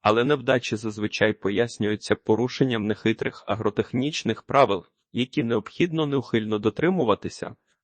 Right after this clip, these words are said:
Розберемо п'ять найгрубіших помилок.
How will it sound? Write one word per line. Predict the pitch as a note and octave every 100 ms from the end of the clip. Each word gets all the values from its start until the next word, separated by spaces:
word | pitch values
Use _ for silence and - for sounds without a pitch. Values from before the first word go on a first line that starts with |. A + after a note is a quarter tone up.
| -
Розберемо | A#2+ A2+ A2 G2+ G#2+ D#3
п'ять | F3+ D#3 -
найгрубіших | A2 A2 A#2 A2 A2 - -
помилок. | - G#2 G#2 E3 -